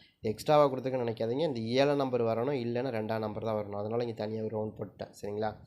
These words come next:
ஏழு வரணும், இல்லைன்னா ரெண்டு. ரொம்ப ஃபே-, ஃபேவரபுளா வரணும். ட்ரை பண்ணி பாருங்க. நாளைக்கு இந்த மாதிரி தான் மேட்ச் ஆகுது. உங்க கணக்குல ஏதாவது வருதுன்னா எடுத்து ப்ளே பண்ணி பார்க்கலாம். எனக்கு இது ரொம்ப ஃபேவரபுளா தான் இருக்கு. கண்டிப்பா இதை மிஸ் பண்ணி ஆடவே மாட்டாங்க, நல்லாவே தெரியுது. ட்ரை பண்ணி பாருங்க. இன்னைக்கு ரொம்ப,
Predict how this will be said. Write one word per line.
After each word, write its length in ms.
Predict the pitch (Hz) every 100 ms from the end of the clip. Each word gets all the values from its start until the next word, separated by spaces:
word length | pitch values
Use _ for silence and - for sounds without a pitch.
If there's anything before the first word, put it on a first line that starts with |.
| - - _
ஏழு 240 | 117 131 139
வரணும், 220 | 120 131 139
இல்லைன்னா 220 | 113 120
ரெண்டு. 260 | 107 107 107 -
ரொம்ப 200 | 107 110
ஃபே-, 340 | 113 113 113 107
ஃபேவரபுளா 380 | 117 117 113 123 113
வரணும். 260 | 113 143 - - - -
ட்ரை 140 | 143 151
பண்ணி 140 | 151
பாருங்க. 240 | 131 117 113
நாளைக்கு 300 | 120 131 131
இந்த 100 | 120
மாதிரி 160 | 113 113
தான் 100 | 117
மேட்ச் 180 | 110 113
ஆகுது. 200 | 110 120 147
உங்க 180 | 123 131
கணக்குல 280 | 131 135 127
ஏதாவது 180 | 120 117
வருதுன்னா 300 | 110 110 123 117
எடுத்து 200 | 104 110
ப்ளே 120 | 107
பண்ணி 180 | 107 104
பார்க்கலாம். 280 | 101 123 117
எனக்கு 260 | 113 135 147
இது 120 | 135
ரொம்ப 140 | 127 127
ஃபேவரபுளா 360 | 123 120 117
தான் 120 | 113 110
இருக்கு. 180 | - 113 - - - -
கண்டிப்பா 280 | 120 131 135
இதை 140 | 120
மிஸ் 220 | 120 117
பண்ணி 160 | 127 127 110
ஆடவே 260 | 113 117 117
மாட்டாங்க, 260 | 110 113 113
நல்லாவே 280 | 107 110 117 113
தெரியுது. 320 | 107 110 139 - - - _
ட்ரை 140 | 120 139
பண்ணி 140 | 139 135
பாருங்க. 200 | 120 120
இன்னைக்கு 200 | 123 127
ரொம்ப, 140 | 160